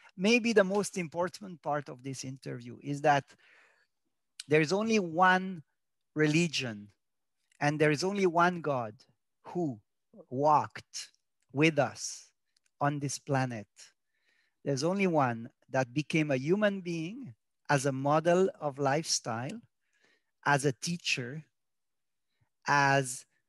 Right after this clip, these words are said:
someone who gave his life for us, and,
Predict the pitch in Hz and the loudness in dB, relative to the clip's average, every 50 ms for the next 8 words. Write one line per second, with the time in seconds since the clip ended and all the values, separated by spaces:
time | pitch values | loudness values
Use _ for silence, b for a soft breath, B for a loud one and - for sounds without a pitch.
0 | _ _ _ _ _ _ _ _ - - - - 180 190 190 185 170 160 156 143 | _ _ _ _ _ _ _ _ -8 -4 0 0 0 2 2 2 2 2 2 0
1 | 117 135 147 135 143 160 175 170 147 135 160 143 127 135 131 127 135 156 175 214 | -4 -6 -2 2 4 4 4 4 2 0 -2 -2 -2 -2 0 2 2 2 0 0
2 | - - - - _ _ _ _ _ _ _ _ - - 143 127 123 135 170 208 | -4 -10 -20 -20 _ _ _ _ _ _ _ _ -10 -8 -4 -2 0 2 0 0
3 | 196 - - - - - _ _ _ _ _ _ _ _ _ _ _ _ _ _ | -2 -6 -14 -20 -20 -20 _ _ _ _ _ _ _ _ _ _ _ _ _ _
4 | _ _ - - 120 123 120 117 117 117 | _ _ -8 -6 -4 -4 -4 -4 -6 -8